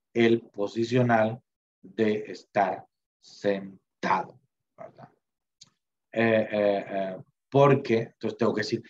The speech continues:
"Yo estoy sentado en Turrialba". Y si estuviera de pie, con mi, así, con mis dos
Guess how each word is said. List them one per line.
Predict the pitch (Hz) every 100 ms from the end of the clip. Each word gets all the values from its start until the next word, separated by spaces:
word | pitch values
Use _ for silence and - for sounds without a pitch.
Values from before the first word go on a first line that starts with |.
| _ _ _ _ -
"Yo | 120 139 143 139
estoy | 104 - - 120
sentado | 120 127 123 120 117 127
en | 113
Turrialba". | - 101 107 92 - _ _ _ _ _ _ _ _ _ _ _ _ _ _
Y | 117
si | 107
estuviera | - 107 123 143 - -
de | - 110
pie, | - 123 139 143 143 - _
con | _ -
mi, | - _ _ _ _ _ _ _
así, | - 123 123 127 _ _ _ _ _ _ _ _ _
con | - 90
mis | 92 92
dos | 104 101 - -